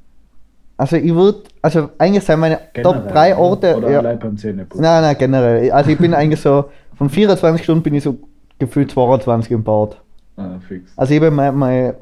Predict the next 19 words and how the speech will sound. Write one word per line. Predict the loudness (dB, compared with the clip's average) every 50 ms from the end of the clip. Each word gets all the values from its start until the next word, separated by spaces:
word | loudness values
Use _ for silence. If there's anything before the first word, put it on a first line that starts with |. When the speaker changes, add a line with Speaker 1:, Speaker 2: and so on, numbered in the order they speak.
| -14 -14 -8
Speaker 1:
das | -8 -6 -2 -2
wissen | -2 -2 -2 -4 -4
Speaker 2:
Du |
Speaker 1:
vielleicht | -2 -2 -2 0
Speaker 2:
gehst | 0 0
Speaker 1:
relativ | 2 2 2 2 0 0
Speaker 2:
eh | 0
Speaker 1:
wenig | 0 0 2 2 2 2
Speaker 2:
halt | 4 4 2 0
Speaker 1:
Leute, | -4 -10 -18 -20 -12 -6
aber | -2 2 2
ich | 4 4
hab | 4 2
mein, | 2 2 2 2 2 0 0 -2 -2
mein | 0 0 0 0 0 0
Bett | -2 -2 0 -2
in | -2 -2 -2
der | 0
Badwanne, | 0 0 0 0 0 -2 -2 -2 -2 -4 -6